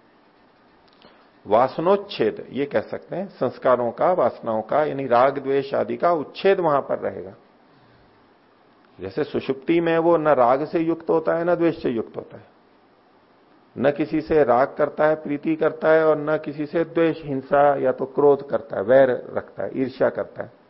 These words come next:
सुषुप्ति में कुछ नहीं होता है। ऐसा ही समाधि में भी होता है और ऐसा ही मुक्ति में भी होता है। इसको वासनोच्छेद इस शब्द से भी बोल सकते हैं। वासनाओं का,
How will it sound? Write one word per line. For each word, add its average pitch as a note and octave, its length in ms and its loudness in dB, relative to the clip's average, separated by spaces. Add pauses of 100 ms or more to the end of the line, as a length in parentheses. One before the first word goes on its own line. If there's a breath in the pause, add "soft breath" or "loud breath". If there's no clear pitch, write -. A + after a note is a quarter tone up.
(340)
सुषुप्ति B2 360 -6
में D#3+ 100 -2
कुछ E3+ 160 -6
नहीं E3 140 -6
होता - 200 -8
है। E3 60 -14 (500 soft breath)
ऐसा A#2 220 0
ही A2+ 80 0
समाधि G#2 380 -8
में A2+ 140 -12
भी A#2+ 100 -12
होता A#2+ 240 -16
है E3+ 80 -20 (920)
और A2+ 100 -2
ऐसा C3+ 280 2
ही C3 80 0
मुक्ति A#2+ 300 -6
में A#2+ 140 -6
भी B2 80 -8
होता - 280 -12
है। E3+ 180 -20 (720)
इसको C3 200 -6
वासनोच्छेद C#3+ 1080 0
इस - 120 -10
शब्द - 320 -8
से G#2 160 -12
भी G#2 100 -10
बोल G2 200 -8
सकते - 340 -10
हैं। E3+ 200 -8
वासनाओं A2 480 -2
का, C#3+ 440 -4